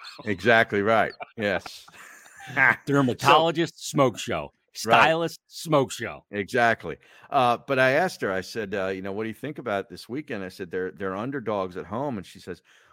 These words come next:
Speaker 1: "Well, I have Tom Brady and I have Kirk Cousins as my fantasy quarterbacks." And I said, "You know what? I think I'd start Cousins." She's like, "What?" I go, "Yeah, I kinda think I've,"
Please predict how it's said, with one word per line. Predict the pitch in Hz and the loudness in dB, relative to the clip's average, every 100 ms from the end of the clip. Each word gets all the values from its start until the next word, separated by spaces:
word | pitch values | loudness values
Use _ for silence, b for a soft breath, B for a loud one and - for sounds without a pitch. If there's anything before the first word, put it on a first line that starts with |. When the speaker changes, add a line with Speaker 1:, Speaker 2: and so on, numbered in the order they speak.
| b | b
Speaker 1:
"Well, | 104 95 90 _ | -2 -2 -4 _
I | 107 | -4
have | 117 107 | -4 -4
Tom | - 127 131 | -6 -4 -4
Brady | 120 120 117 127 131 - | -2 -2 -2 -4 -10 -10
and | 101 | -8
I | 98 | -8
have | 95 | -10
Kirk | - 120 117 | -10 -10 -10
Cousins | - - 127 117 95 95 | -10 -8 -6 -8 -12 -10
as | 90 | -10
my | 87 85 | -10 -12
fantasy | 85 - 98 98 - 82 | -10 -10 -10 -10 -14 -18
quarterbacks." | - 131 127 87 71 73 - _ _ _ _ _ | -10 -8 -6 -6 -8 -10 -20 _ _ _ _ _
And | 92 | -8
I | 92 | -8
said, | - 95 | -6 -6
"You | 95 | -4
know | 104 | -4
what? | 104 110 131 _ _ _ _ _ | -2 -2 -2 _ _ _ _ _
I | - | -12
think | 82 110 101 | -8 -6 -4
I'd | 90 | -4
start | - - 104 95 - | -6 -4 -4 -4 -6
Cousins." | - 104 85 73 - - _ _ _ | -4 -4 -4 -8 -8 -10 _ _ _
She's | - 98 | -14 -10
like, | 107 185 143 | -8 -10 -12
"What?" | 285 339 392 - b b b | -6 -4 -4 -8 b b b
I | 92 | -6
go, | 90 92 85 | -2 -4 -4
"Yeah, | - 87 95 95 87 - _ | -6 -2 0 0 -2 -8 _
I | 98 | -20
kinda | - 95 95 | -8 -6 -4
think | - 98 | -6 -4
I've," | 87 82 | -4 -4